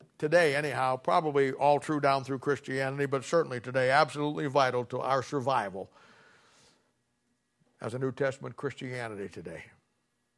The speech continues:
Now let's move on to the next verse, shall we?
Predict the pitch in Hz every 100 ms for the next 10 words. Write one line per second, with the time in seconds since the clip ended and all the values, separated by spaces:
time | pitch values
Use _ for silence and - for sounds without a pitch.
0 | _ _ _ _ _ _ _ _ - 160
1 | 165 220 - 190 190 170 175 170 151 160
2 | 156 156 - 156 151 139 127 131 131 -
3 | - 147 160 190